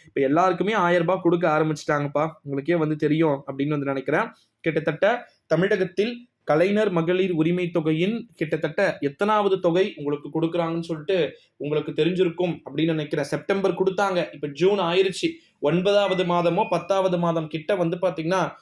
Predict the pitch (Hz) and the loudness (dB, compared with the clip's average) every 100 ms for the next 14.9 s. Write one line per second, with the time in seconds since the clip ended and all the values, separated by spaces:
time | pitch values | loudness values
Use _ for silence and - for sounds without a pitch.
0 | _ 139 143 139 160 185 160 - _ 139 | _ -2 2 4 4 2 0 -2 _ -2
1 | 170 226 226 196 165 160 156 147 139 139 | 0 2 4 2 2 0 2 2 0 0
2 | 156 214 - - - - 151 156 190 240 | 0 0 -4 -18 -12 -4 0 0 0 -2
3 | 254 233 208 180 156 151 143 - - 147 | 0 0 2 2 0 0 -2 -2 0 0
4 | 143 165 165 165 170 175 160 156 160 156 | 2 0 0 2 2 0 -2 -4 -2 -2
5 | 151 151 175 151 - 147 156 143 151 151 | -2 -2 0 -2 -2 -2 0 2 0 0
6 | 151 151 147 147 151 175 165 190 240 - | -2 -2 -2 0 0 0 2 0 -2 -12
7 | _ 285 262 214 175 196 190 175 170 196 | _ 2 2 2 2 2 2 0 0 0
8 | 240 - 151 202 247 262 254 - 180 208 | 0 0 0 0 0 -4 -4 0 2 2
9 | 202 208 214 165 165 160 165 156 151 156 | 0 0 0 0 -2 -2 -6 -6 -8 -6
10 | 151 151 139 139 156 165 165 165 185 165 | -6 -6 -6 -2 0 0 0 -2 -2 -2
11 | 147 156 156 143 160 170 147 - _ - | -4 -4 -4 -4 -2 -2 -4 -8 _ -2
12 | 214 254 254 190 196 196 208 - 156 165 | 0 2 2 4 2 0 -6 -6 -4 -2
13 | 156 156 143 143 151 147 135 - 196 220 | 0 -2 -4 -8 -6 -6 -8 -2 -2 -2
14 | - 147 165 226 240 170 151 151 151 | 0 0 2 0 -2 0 2 2 0